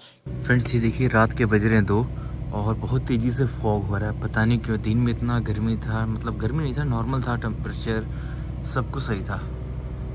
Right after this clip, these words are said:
but अभी देखिए, अचानक से fog हो रहा है। Oh my God, ऐसा लग रहा है सर्दी आने वाली है। ये देखिए, कैसा view आ रहा है पूरा।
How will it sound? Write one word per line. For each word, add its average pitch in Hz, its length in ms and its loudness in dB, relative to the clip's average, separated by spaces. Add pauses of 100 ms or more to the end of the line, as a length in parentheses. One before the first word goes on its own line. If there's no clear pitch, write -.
(140)
but 113 100 -4
अभी 117 140 -2
देखिए, 117 200 -2
अचानक 113 420 -2
से 110 260 -4
fog 101 420 -4
हो 92 160 -4
रहा 92 120 -2
है। 95 160 -6 (3000)
Oh 139 160 -4 (160)
my 104 280 -4
God, 107 500 -4 (840)
ऐसा 120 180 -4
लग 117 160 -2
रहा 123 160 0
है 123 80 0
सर्दी 120 380 -4
आने 104 140 -2
वाली 98 180 -2
है। 101 60 -2
ये 113 60 -2
देखिए, 110 180 -2
कैसा - 460 -4 (140)
view 104 180 -2
आ 98 100 -2
रहा 98 120 -4
है - 200 -6
पूरा। 98 180 -6